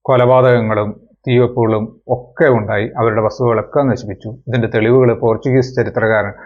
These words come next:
ഡിയോഗോ ഡോ കോട്ടയുടെ ദ ഏഷ്യ ആയിരത്തി അഞ്ഞൂറ്റി അറുപത്തിമൂന്നില് പ്രസിദ്ധീകരിച്ചിട്ടുണ്ട്. പിന്നെ ജൂത സഞ്ചാരി സാമുവൽ ബെൻ ഡേവിഡിന്റെ രേഖ പതിനെട്ടാം നൂറ്റാണ്ടില്, ഏഹ്, ഇതേക്കുറിച്ച് വിവരിക്കുന്നുണ്ട്.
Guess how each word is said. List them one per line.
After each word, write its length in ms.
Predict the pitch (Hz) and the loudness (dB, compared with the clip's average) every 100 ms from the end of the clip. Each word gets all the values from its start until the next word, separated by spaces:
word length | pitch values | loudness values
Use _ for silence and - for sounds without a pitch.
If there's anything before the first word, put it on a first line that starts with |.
| - - _ 127 | -20 -20 _ 0
ഡിയോഗോ 420 | 151 175 185 175 160 | 4 4 6 4 4
ഡോ 300 | 135 135 127 | 4 2 2
കോട്ടയുടെ 560 | 117 120 113 113 113 - - | 0 0 0 0 -2 -8 -4
ദ 280 | 131 - 143 | -2 0 2
ഏഷ്യ 420 | 143 151 - 110 - | 2 2 0 -2 0
ആയിരത്തി 360 | 123 131 127 123 | 2 2 2 2
അഞ്ഞൂറ്റി 360 | 117 131 131 | 2 0 2
അറുപത്തിമൂന്നില് 680 | 117 120 127 131 120 107 104 | 0 2 0 0 -2 -2 -6
പ്രസിദ്ധീകരിച്ചിട്ടുണ്ട്. 880 | 110 - 113 107 98 110 98 107 120 - - - _ | -8 -10 -8 -6 -8 -12 -10 -8 -8 -12 -20 -20 _
പിന്നെ 160 | 151 139 | -2 0
ജൂത 340 | 123 151 170 | 2 4 4
സഞ്ചാരി 500 | 175 156 127 123 117 | 4 2 2 2 2
സാമുവൽ 520 | 117 127 135 147 143 123 | 0 2 2 4 4 2
ബെൻ 320 | 113 127 123 | 2 0 2
ഡേവിഡിന്റെ 520 | 113 110 107 107 110 | 0 0 -2 -2 -4
രേഖ 360 | 107 101 101 104 123 | -2 -2 -2 -4 -2
പതിനെട്ടാം 460 | 113 120 123 117 | 0 0 -2 -2
നൂറ്റാണ്ടില്, 540 | 107 101 101 92 98 98 - _ _ _ - 107 | -4 -6 -6 -6 -8 -8 -10 _ _ _ -10 -8
ഏഹ്, 120 | 101 | -6
ഇതേക്കുറിച്ച് 480 | 123 117 104 101 113 | -4 -4 -4 -6 -6
വിവരിക്കുന്നുണ്ട്. 680 | 101 98 107 110 104 98 | -6 -6 -6 -6 -8 -8